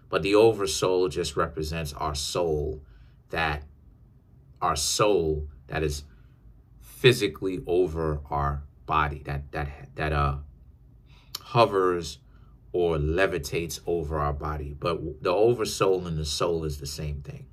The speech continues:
in essence. It, it, it, it's the same thing. And, um, the, the,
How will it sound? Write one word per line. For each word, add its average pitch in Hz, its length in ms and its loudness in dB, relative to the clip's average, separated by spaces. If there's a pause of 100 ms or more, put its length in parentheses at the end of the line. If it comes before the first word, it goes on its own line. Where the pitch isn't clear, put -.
(120)
in 80 180 -8
essence. - 380 -10
It, 98 200 0
it, 104 220 -2
it, 95 320 6
it's - 180 2
the 85 100 -6
same 76 320 -6
thing. - 320 -12 (920)
And, 87 680 0 (100)
um, 85 680 -4 (1040)
the, 92 200 6
the, 90 300 -4